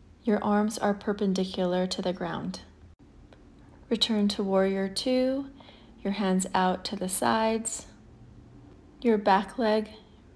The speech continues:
comes and meets the front foot. Hands return to prayer position. Now let's repeat on the other side. Feet together, hands in prayer position, then feet apart.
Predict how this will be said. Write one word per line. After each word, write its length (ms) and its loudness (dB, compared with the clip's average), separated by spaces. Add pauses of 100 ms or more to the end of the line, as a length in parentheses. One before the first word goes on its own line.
(260)
comes 360 2
and 220 2
meets 240 0
the 140 -4
front 360 0
foot. 360 4 (1300)
Hands 340 0
return 300 0
to 120 -2
prayer 320 0
position. 720 -2 (840)
Now 180 6
let's 320 2
repeat 400 -2
on 140 2
the 120 4
other 200 2
side. 440 0 (1080)
Feet 240 -2
together, 640 2
hands 440 2
in 140 4
prayer 420 0
position, 840 0 (1800)
then 200 6
feet 300 0
apart. 840 0